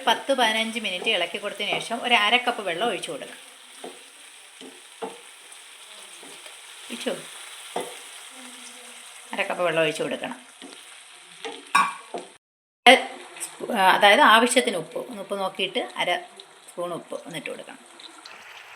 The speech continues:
നല്ലപോലെ തിളച്ച് വന്നിട്ടുണ്ട്. ഇനി നമുക്ക് റെഡിയാക്കി വെച്ചിരിക്കുന്ന ആ ചിക്കൻ പൊരി-, ഫ്രൈ ചെയ്തിട്ടുണ്ടല്ലോ, അത് നമുക്ക് ചിക്കൻ പീസുകളെല്ലാം ഇട്ട് കൊടുക്കാം.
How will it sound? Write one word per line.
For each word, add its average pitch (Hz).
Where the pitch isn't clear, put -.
നല്ലപോലെ 254
തിളച്ച് 226
വന്നിട്ടുണ്ട്. 185
ഇനി 220
നമുക്ക് 202
റെഡിയാക്കി 208
വെച്ചിരിക്കുന്ന 190
ആ -
ചിക്കൻ 220
പൊരി-, 180
ഫ്രൈ 202
ചെയ്തിട്ടുണ്ടല്ലോ, 180
അത് 240
നമുക്ക് 214
ചിക്കൻ -
പീസുകളെല്ലാം 180
ഇട്ട് 277
കൊടുക്കാം. -